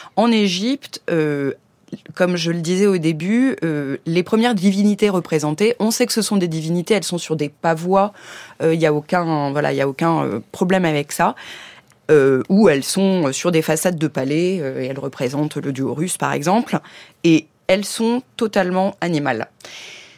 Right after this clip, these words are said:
Il y a eu une évolution, puisque effectivement, euh, à partir de l'époque des grandes pyramides, on va représenter les divinités de manière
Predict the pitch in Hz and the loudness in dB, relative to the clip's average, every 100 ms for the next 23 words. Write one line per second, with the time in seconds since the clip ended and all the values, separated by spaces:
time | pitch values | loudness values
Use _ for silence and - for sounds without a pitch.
0 | _ _ - 151 208 269 262 202 165 147 | _ _ -4 2 4 4 4 2 0 -2
1 | 127 - 196 254 - 254 - 247 202 175 | -4 -4 -4 -4 -4 -4 0 0 0 -2
2 | - - 151 151 160 226 254 - 151 143 | -4 -2 0 2 2 2 0 2 2 4
3 | 139 - 156 156 156 247 208 160 151 196 | 0 -2 -2 -2 -2 0 2 2 2 0
4 | 160 143 143 214 202 175 131 131 175 - | 0 0 0 0 0 -2 -2 -2 -4 -8
5 | - 165 160 202 185 233 233 220 185 175 | -6 -2 2 2 4 2 2 0 0 0
6 | 160 196 214 202 180 175 175 170 165 156 | 0 0 2 0 0 -2 0 0 0 -2
7 | 185 208 254 277 _ _ _ _ _ _ | 0 0 0 -4 _ _ _ _ _ _
8 | _ _ _ _ 147 185 165 175 233 | _ _ _ _ 0 2 2 2 0